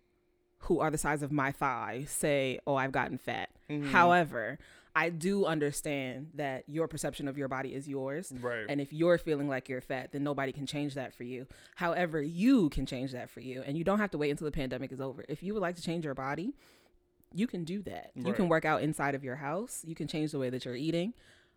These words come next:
Speaker 1: Um, I, I don't like when people talk about weight gain as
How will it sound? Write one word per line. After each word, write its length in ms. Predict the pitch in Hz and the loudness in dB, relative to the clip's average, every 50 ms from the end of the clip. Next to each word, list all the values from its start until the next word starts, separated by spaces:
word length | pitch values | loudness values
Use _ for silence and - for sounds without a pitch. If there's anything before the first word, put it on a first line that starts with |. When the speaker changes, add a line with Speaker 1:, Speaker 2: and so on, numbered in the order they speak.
| _ _ | _ _
Speaker 1:
Um, 340 | 165 165 160 156 147 143 131 - | 0 0 2 0 -2 -4 -2 0
I, 180 | 175 190 175 139 - | 0 0 0 2 4
I 180 | 175 190 220 233 | 6 8 8 8
don't 300 | 214 190 240 247 240 214 | 6 4 2 2 4 4
like 180 | 180 185 202 214 | 4 2 2 2
when 140 | 202 190 | -2 -4
people 260 | - - 196 180 170 147 | -4 -6 -4 -2 -2 -2
talk 280 | - 175 156 160 - | 0 -2 -2 -2 -2
about 280 | 170 156 151 147 117 123 | -2 -2 0 0 -2 0
weight 240 | 127 151 156 123 123 | 0 0 0 0 0
gain 280 | 147 147 143 139 135 - - | -2 -2 0 -2 -2 -4 -4
as 640 | 135 135 131 127 131 127 - - - - - - | -4 -4 -4 -4 -4 -6 -6 -8 -8 -12 -16 -18